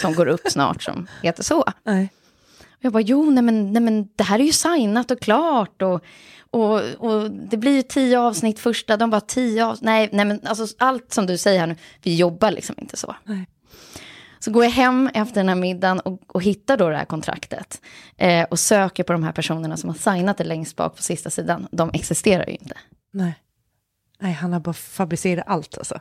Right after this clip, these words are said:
Speaker 1: Allt.
Speaker 2: Åh. Och när
Speaker 1: Alltså bara känslan av att han har så här typ skannat in en H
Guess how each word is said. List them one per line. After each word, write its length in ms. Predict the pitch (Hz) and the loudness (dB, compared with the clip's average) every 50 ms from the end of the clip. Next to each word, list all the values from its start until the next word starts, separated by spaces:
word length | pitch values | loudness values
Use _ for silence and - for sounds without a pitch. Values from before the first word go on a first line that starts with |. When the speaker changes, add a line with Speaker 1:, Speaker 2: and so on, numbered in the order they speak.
| - _ | -6 _
Speaker 1:
Allt. 220 | - 190 160 143 - | 0 0 0 -2 -4
Speaker 2:
Åh. 120 | - 156 127 120 - - - - - _ _ _ _ _ - _ - - - _ _ - - _ - - | -6 -6 -6 -6 -10 -16 -20 -20 -20 _ _ _ _ _ -20 _ -20 -20 -20 _ _ -20 -20 _ -16 -8
Och 120 | - 262 262 | -6 0 0
när 80 | 240 | 2
Speaker 1:
Alltså 120 | 262 254 240 - | 2 2 4 4
bara 240 | 269 254 240 240 240 | 4 4 4 4 2
känslan 640 | - - - 277 262 240 233 240 - 254 233 214 | 0 0 2 2 2 2 0 0 2 2 2 2
av 140 | 196 180 180 | 2 0 0
att 120 | 180 - | -2 -2
han 160 | - 196 185 180 | -2 -2 -2 -2
har 80 | 175 | -2
så 100 | - - | -2 -4
här 40 | 165 | -4
typ 200 | - - 170 - | -2 -2 -4 -2
skannat 540 | - - - - - 202 196 190 190 180 - - _ | -2 -4 -2 0 2 2 4 4 2 0 -2 -2 _
in 360 | 277 269 247 190 160 151 151 - - | 2 2 4 2 2 -2 -4 -4 -4
en 180 | 170 160 165 - | -4 -4 -2 0
H 100 | 175 | -2